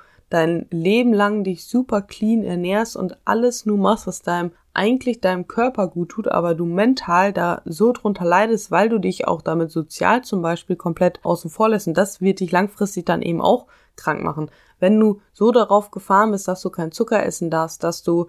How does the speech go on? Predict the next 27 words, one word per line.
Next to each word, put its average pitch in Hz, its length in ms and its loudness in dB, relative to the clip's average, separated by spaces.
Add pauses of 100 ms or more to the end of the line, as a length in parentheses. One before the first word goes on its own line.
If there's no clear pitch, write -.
keine 185 300 2
normale 180 440 4
Mayo 202 380 4
auf 180 180 2
dem 180 120 -2
Burger 170 320 2
haben 175 300 0
darfst 185 360 2
und 175 280 -2
nur 208 160 4
deine 170 220 0
Leitsoße 196 520 2
mit 180 220 0
in 185 160 0
einem 175 100 -2
Restaurant 190 640 2
nehmen, 190 380 0
äh, 170 280 2
kannst, 196 400 -2
weil 170 140 2
alles 175 300 -2
andere 180 400 2
geht 185 240 0
auf - 160 -4
gar 196 180 4
keinen 196 280 0
Fall, 202 480 4